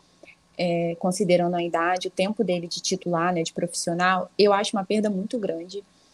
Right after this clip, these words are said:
principalmente pelo valor, né? É um jogador que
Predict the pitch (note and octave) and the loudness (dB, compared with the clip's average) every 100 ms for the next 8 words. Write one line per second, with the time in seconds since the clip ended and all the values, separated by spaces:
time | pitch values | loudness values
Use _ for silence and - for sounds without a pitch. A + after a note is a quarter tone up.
0 | - _ A#3+ B3+ A#3+ A3 A3+ A#3 G#3+ G3+ | -20 _ 2 4 4 2 2 2 4 4
1 | G#3 F#3 E3 D#3+ F#3 F3+ F3+ F3 F#3 G3 | 4 2 0 -4 -2 0 0 2 2 4
2 | G3+ G3 F#3+ F#3 F3+ - F#3 F#3+ | 4 6 6 6 -2 -2 0 0